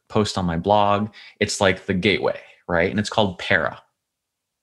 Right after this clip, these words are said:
Again, four letter, you know, four letter word. I love four letter words. <laughs> P A R A is the word. And those stand for, again, four things, which are projects, areas, resources, and archives.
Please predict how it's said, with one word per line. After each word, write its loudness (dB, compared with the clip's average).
Again, 2
four 4
letter, 4
you 0
know, 2
four 0
letter 4
word. 4
I -2
love 2
four 0
letter 4
words. 0
<laughs> -18
P 0
A 4
R 2
A -6
is 4
the 2
word. 0
And 6
those 4
stand 2
for, 4
again, 2
four 0
things, -4
which -2
are 4
projects, 0
areas, 4
resources, 0
and 0
archives. -4